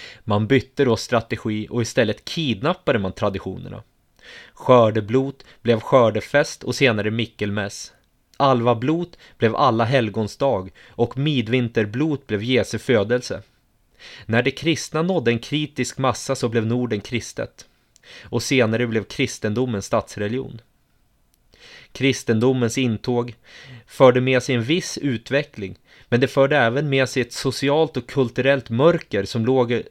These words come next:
som en slöja över Europa i flera hundra år. Jag tror att en utdragen och blodig kulturkamp ägde rum runt tusentalet och framåt, men att den har glömts bort med tiden, eventuellt även förnekats.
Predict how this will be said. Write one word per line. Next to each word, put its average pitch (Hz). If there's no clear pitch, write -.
som 127
en 127
slöja 143
över 120
Europa 117
i 98
flera 120
hundra 110
år. 131
Jag 131
tror 160
att 123
en 117
utdragen 147
och 123
blodig 120
kulturkamp 131
ägde 120
rum 135
runt 120
tusentalet 120
och 98
framåt, -
men 120
att 123
den 123
har 120
glömts 123
bort 147
med 113
tiden, 131
eventuellt 117
även 98
förnekats. -